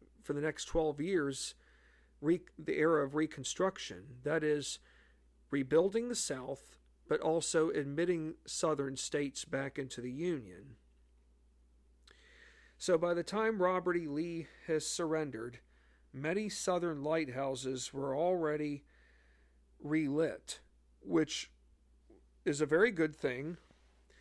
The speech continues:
but the Lighthouse Board still had work to achieve, ranging from damage assessments to necessary repairs, along with questioning former keepers whom had information on missing lighthouse materials during the war.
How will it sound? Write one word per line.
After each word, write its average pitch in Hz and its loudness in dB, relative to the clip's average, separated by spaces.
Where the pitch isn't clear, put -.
but 180 4
the 165 -4
Lighthouse 180 2
Board 165 2
still 180 2
had 147 0
work 151 2
to - -4
achieve, 135 -4
ranging 151 -2
from 131 -8
damage 151 -4
assessments 190 -4
to - -12
necessary 170 0
repairs, 143 -2
along 190 4
with 190 -2
questioning 175 0
former 175 -2
keepers 147 -6
whom 160 -2
had 160 -2
information 170 -4
on 127 -8
missing 180 -4
lighthouse 139 -2
materials 131 -2
during 135 -4
the 135 -4
war. 135 -4